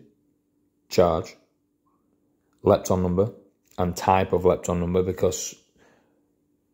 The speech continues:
we've got the electron lepton number and the muon lepton number, which we'll look at later. Baryon number. And with strong interactions only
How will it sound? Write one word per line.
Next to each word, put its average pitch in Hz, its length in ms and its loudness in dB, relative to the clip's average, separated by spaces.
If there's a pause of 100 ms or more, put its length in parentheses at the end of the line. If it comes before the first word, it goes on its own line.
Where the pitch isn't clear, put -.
(160)
we've 90 200 0
got - 220 2
the 87 460 -2 (920)
electron 92 400 2
lepton 90 320 0
number 87 340 0
and 87 160 -4
the 85 40 -2
muon 87 440 -2 (180)
lepton 87 320 -6
number, 85 320 -4 (200)
which - 240 -12
we'll 85 120 -2
look - 180 -6
at - 100 -4
later. 87 280 -2 (2000)
Baryon 98 300 2
number. 92 320 -4 (2000)
And 92 220 2
with 90 100 0
strong 110 240 4
interactions 92 480 -2
only 95 340 2